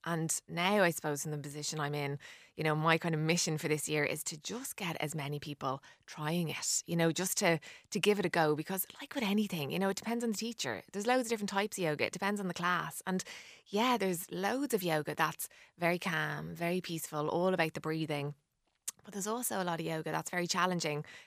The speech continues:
physically. And I think that's what draws me back all the time. And I think that's what's drawing so many more people now once they've tried it, is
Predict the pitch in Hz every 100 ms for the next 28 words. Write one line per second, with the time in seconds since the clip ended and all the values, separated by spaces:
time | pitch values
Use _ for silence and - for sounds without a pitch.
0 | _ - 202 208 196 127 - - - -
1 | - - 190 175 170 - - - - 180
2 | - 208 233 233 269 233 - 185 - 175
3 | 160 156 151 160 156 165 190 185 196 -
4 | - 190 185 190 175 185 190 190 - 190
5 | 196 185 - - - 160 156 160 165 165
6 | 156 151 190 220 202 156 151 147 156 165
7 | - - 165 165 156 156 151